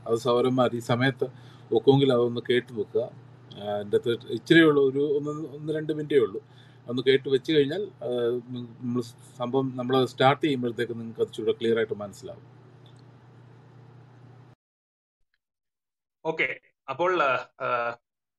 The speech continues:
Speaker 2: എൻ-, എല്ലാവരുടെ അറിവിലേക്ക് എൻ്റെ ഈ ഡി പിയിൽ ഇട്ടിരിക്കുന്ന ആ ഒരു, ആ,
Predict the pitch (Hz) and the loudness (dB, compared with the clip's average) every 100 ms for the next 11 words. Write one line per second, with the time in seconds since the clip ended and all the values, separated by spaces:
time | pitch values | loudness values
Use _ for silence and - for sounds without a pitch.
0 | _ 147 170 - 160 175 190 196 185 175 | _ -10 -10 -6 -2 0 0 0 0 2
1 | 180 185 165 - - _ _ _ - 143 | 0 0 -2 -4 -10 _ _ _ -12 -12
2 | 160 190 202 202 _ - 147 151 147 170 | -4 -4 -4 -6 _ -12 -10 -4 -2 -2
3 | 170 202 196 165 165 160 165 180 - _ | -4 -2 -2 -2 -4 -4 -2 -2 -4 _
4 | _ _ 139 143 151 165 165 _ _ 135 | _ _ -2 0 0 -2 -8 _ _ -10
5 | 131 127 127 | -6 -4 -4